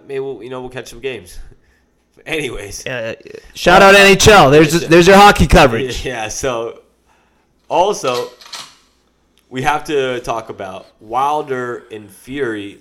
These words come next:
Speaker 1: locked it in for number three.
Speaker 2: Yeah, the
Speaker 1: Coming up,
Speaker 2: trifecta.
Speaker 1: yeah, coming up, is that in June twenty-fourth? Or is that July twenty-fourth?
Speaker 2: July, I thought I saw.
Speaker 1: I believe
Speaker 2: June's
Speaker 1: it's
Speaker 2: pretty soon.
Speaker 1: Yeah, June's only in two months. Uh,
Speaker 2: No, it's one month.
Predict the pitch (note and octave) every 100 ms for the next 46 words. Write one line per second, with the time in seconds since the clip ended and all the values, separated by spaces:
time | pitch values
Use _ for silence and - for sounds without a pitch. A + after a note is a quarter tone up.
0 | _ G2+ A#2+ D3 - C3 C3+ A2+ G#2+ G#2
1 | A2 G#2+ A#2 A2+ - - C3 D3 D3 G2+
2 | G#2 _ _ _ _ A#2+ B2+ C3 A#2+ A2
3 | A#2 - B2 A#2+ D#3 C#3 C#3 - C#3 C#3
4 | C#3+ C#3+ B2 C#3+ E3 D#3+ C#3 D#3 C3 C3+
5 | C3 G#2+ G2 A2+ D3 A3 F4+ _ _ _
6 | _ _ _ D#3 E3 - - C#3+ - -
7 | - D#3 E3+ E3+ D#3 G3 G#3+ G#3 B2+ B2+
8 | B2+ B2+ C3 C3 B2+ A#2+ - B2 A#2+ A#2
9 | - - A#2 A#2+ A#2+ A#2 C3 B2+ D3+ F#3+
10 | A3 - G#3+ D#3 - D3 C#3 C3+ A#2+ C3
11 | B2 - C3 E3+ E3+ E3 D#3 C3+ - C#3+
12 | B2+ B2+ A2+ - - A#2 A2+ A2+ B2+ B2+
13 | B2+ C3 D3 C#3 A2+ A2 -